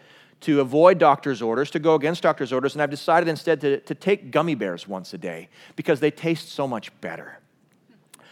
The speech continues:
If you were my friend, what would you say to me, right? First of all, you'd give me a really stark look. Second, you might give me a bit of a wake-up call.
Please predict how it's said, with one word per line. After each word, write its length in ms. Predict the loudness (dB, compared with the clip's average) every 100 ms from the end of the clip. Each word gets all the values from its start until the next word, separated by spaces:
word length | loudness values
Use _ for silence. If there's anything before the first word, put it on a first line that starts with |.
| -20 -4
If 80 | 4
you 80 | 4
were 60 |
my 120 | 4
friend, 300 | 0 0 2
what 100 | 2
would 140 | 0 0
you 100 | -2
say 280 | 0 -2 -2
to 80 |
me, 280 | -4 -8 -20 _ _ _ _ _ _
right? 220 | 0 0 -2 -18 _ _ _
First 240 | -2 -2 4
of 60 |
all, 80 | 4
you'd 160 | 6 2
give 120 | 2
me 100 | 4
a 60 |
really 220 | 6 4 2
stark 360 | 2 2 4
look. 180 | 0 0
Second, 320 | -2 -2 0
you 60 | 2
might 140 | 2
give 120 | 2
me 100 | 0
a 60 | 0
bit 120 | 2
of 80 | 2
a 60 | 2
wake-up 540 | 4 4 4 0 -2
call. 480 | -4 -2 -2 -4